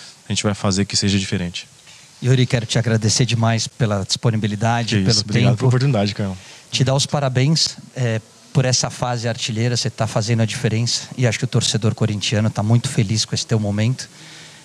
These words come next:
Speaker 2: Pra gente encerrar o programa, agora não cai mais, né?
Speaker 1: <laughs> Amém, que assim seja. <laughs> Vamos dar o
Speaker 2: Parabéns
Speaker 1: máximo
Speaker 2: por
Speaker 1: pra
Speaker 2: essa
Speaker 1: isso.
Speaker 2: filha linda, viu,
Speaker 1: Obrigado,
Speaker 2: cara?
Speaker 1: Caio,
Speaker 2: E que você
Speaker 1: tamo
Speaker 2: continue
Speaker 1: junto.
Speaker 2: brilhando.
Speaker 1: Obrigado pelo carinho, tamo
Speaker 2: É,
Speaker 1: junto.
Speaker 2: faz parte da nossa profissão,
Speaker 1: Uhum.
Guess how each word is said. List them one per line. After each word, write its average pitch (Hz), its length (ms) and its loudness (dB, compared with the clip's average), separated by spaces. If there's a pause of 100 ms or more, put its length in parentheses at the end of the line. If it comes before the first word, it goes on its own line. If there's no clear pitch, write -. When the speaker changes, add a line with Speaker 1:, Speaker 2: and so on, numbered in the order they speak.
(100)
Speaker 2:
Pra 113 140 0
gente 127 260 2
encerrar 113 440 0
o 107 80 -4
programa, 110 600 2 (460)
agora 123 260 0
não 107 120 2
cai 98 160 -2
mais, 95 280 -4
né? 101 140 -4
Speaker 1:
<laughs> 240 1700 -2
Amém, 147 460 -2
que 147 80 -2
assim 147 240 4
seja. 151 420 2
<laughs> 160 80 -4
Vamos 180 400 -4
dar 240 520 -2
o - 40 -20
Speaker 2:
Parabéns 127 440 2
Speaker 1:
máximo 123 200 2
Speaker 2:
por - 60 2
Speaker 1:
pra 120 80 0
Speaker 2:
essa 131 100 0
Speaker 1:
isso. - 100 0
Speaker 2:
filha 131 200 2
linda, 117 340 2
viu, 113 140 4
Speaker 1:
Obrigado, 98 400 0
Speaker 2:
cara? 101 120 -2
Speaker 1:
Caio, 101 80 0
Speaker 2:
E - 40 -4
que - 60 -2
você - 60 2
Speaker 1:
tamo 123 120 4
Speaker 2:
continue 123 360 4
Speaker 1:
junto. 113 80 2
Speaker 2:
brilhando. 120 520 2
Speaker 1:
Obrigado 101 320 0
pelo 110 140 0
carinho, 95 340 -2
tamo 104 180 0
Speaker 2:
É, 101 300 0
Speaker 1:
junto. - 260 -12
Speaker 2:
faz - 280 -4
parte 117 340 -4
da 110 100 0
nossa 104 240 -2
profissão, 107 440 -4
Speaker 1:
Uhum. 104 60 -4